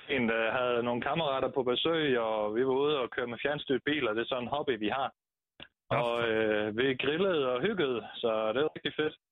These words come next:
Speaker 2: Hold kæft, hvor fedt, mand.
Speaker 1: Og så slap vi bare af, max af.
Speaker 2: Ja, men synes, synes du ikke også, fordi jeg var også selv i sommerhus i weekenden, synes du ikke, tiden flyver afsted?
Speaker 1: Ja.
Speaker 2: Altså, når man er i
Speaker 1: Jo.
Speaker 2: sommerhus?
Speaker 1: Jo, alt for hurtigt.
Speaker 2: Ja.
Speaker 1: Jeg har godt haft en hel uge.
Speaker 2: Præcis, og nu er du tilbage på job?
Speaker 1: <laughs> Ja,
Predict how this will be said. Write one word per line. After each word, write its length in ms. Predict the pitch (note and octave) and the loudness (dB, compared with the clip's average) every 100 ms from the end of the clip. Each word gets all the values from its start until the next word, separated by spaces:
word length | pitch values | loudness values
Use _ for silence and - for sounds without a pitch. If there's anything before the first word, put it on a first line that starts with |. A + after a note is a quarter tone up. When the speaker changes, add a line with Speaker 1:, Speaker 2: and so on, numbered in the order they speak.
| - | -6
Speaker 2:
Hold 160 | B2+ | -6
kæft, 320 | B2 - C#3+ - | -4 -6 -6 -6
hvor 100 | C3 | -8
fedt, 280 | - A#2+ | -6 -8
mand. 180 | A#2 - - _ _ _ _ | -8 -12 -16 _ _ _ _
Speaker 1:
Og 80 | A2+ | -4
så 60 | A2 | -2
slap 200 | C3+ A#2+ | -2 0
vi 100 | A#2 | 0
bare 360 | B2 A#2+ A2+ | 0 2 0
af, 60 | G2 | -2
max 200 | G2+ A#2+ - | -4 -6 -2
af. 200 | A2 F2+ - _ | 0 0 -4 _
Speaker 2:
Ja, 180 | C3+ C3+ A#2+ - - C#3 | -4 -4 -6 -14 -10 -4
men 100 | C#3 | -4
synes, 240 | E3 G3+ | -2 -2
synes 180 | - G#3+ | -2 -2
du 80 | A#3 | 0
ikke 120 | F#3 | 0
også, 140 | F#3 - | -2 -4
fordi 220 | E3+ D3 | -4 -2
jeg 140 | E3 | 0
var 80 | F3 | 0
også 200 | D#3 F3 | 0 0
selv 120 | F3 | -2
i 40 | C#3+ | 0
sommerhus 260 | D3 D3 | 0 2
i 60 | D3+ | 2
weekenden, 260 | C#3 C#3 | 2 2
synes 140 | C3 F3 | 0 0
du 60 | G#3 | -2
ikke, 100 | - | -2
tiden 220 | G3+ F#3 | -2 0
flyver 220 | G3 F#3+ | 0 0
afsted? 240 | D#3 E3 | 2 2
Speaker 1:
Ja. 60 | D#3+ - _ _ _ | 0 -2 _ _ _
Speaker 2:
Altså, 180 | - C#3+ | -6 -4
når 80 | D3 | -2
man 120 | C#3 | 0
er 40 | C#3 | 0
i 20 | |
Speaker 1:
Jo. 40 | |
Speaker 2:
sommerhus? 420 | D3+ D#3+ C#3+ - - - _ _ _ - | 0 -2 -4 -8 -16 -20 _ _ _ -2
Speaker 1:
Jo, 220 | B2 D3+ | 0 2
alt 180 | B2+ C#3+ | 2 0
for 100 | C3 | 0
hurtigt. 300 | B2+ C#3 B2 - _ - | 0 0 -2 -8 _ -6
Speaker 2:
Ja. 60 | C#3+ - | -6 -4
Speaker 1:
Jeg 60 | A#2 | -2
har 40 | B2 | 0
godt 160 | C#3 D3+ | 0 0
haft 160 | D3 - | -2 -2
en 80 | |
hel 160 | C3+ C3+ | -2 2
uge. 300 | C3+ E3 D#3 - - | 4 2 0 -8 -8
Speaker 2:
Præcis, 340 | C#3 B2 C#3+ C#3+ | -4 -2 -2 0
og 60 | |
nu 80 | D3 | 2
er 40 | F#3+ | 2
du 80 | |
tilbage 260 | E3+ D3 E3+ | 0 -2 -2
på 60 | D#3+ | -2
job? 180 | D3+ E3 | -2 -4
Speaker 1:
<laughs> 60 | - _ _ _ _ - - | -8 _ _ _ _ -20 -8
Ja, 120 | - | -4